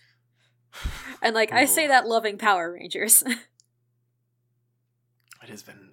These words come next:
Speaker 2: a long time since I've, uh, thought about Power Rangers.
Speaker 1: Nah, it's fine. D-, don't sweat it. That was just
Speaker 2: <laughs>
Speaker 1: the, that was just my immediate reference point of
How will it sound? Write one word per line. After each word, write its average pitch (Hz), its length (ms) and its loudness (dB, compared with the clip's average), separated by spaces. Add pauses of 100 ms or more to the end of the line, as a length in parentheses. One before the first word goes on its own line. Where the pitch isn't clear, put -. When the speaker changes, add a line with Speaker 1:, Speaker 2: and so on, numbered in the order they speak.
Speaker 2:
a 101 180 -20
long 104 520 -10
time 104 340 -16
since 107 280 -14
I've, 107 200 -14
uh, 107 200 -18 (140)
thought - 260 -10
about 107 240 -10
Power 107 260 -12
Rangers. 107 540 -18 (360)
Speaker 1:
Nah, 214 200 0
it's 202 140 -8
fine. - 260 -8 (420)
D-, 208 240 -12
don't 208 200 0
sweat - 220 -8
it. - 140 -12
That 196 160 0
was 196 180 -8
just - 340 -8
Speaker 2:
<laughs> - 60 -10
Speaker 1:
the, 175 240 -6 (840)
that 240 200 2
was 247 180 -10
just 233 280 -6
my 208 200 -2
immediate 196 1000 -6 (480)
reference 196 600 -4
point - 380 -10 (220)
of 175 440 0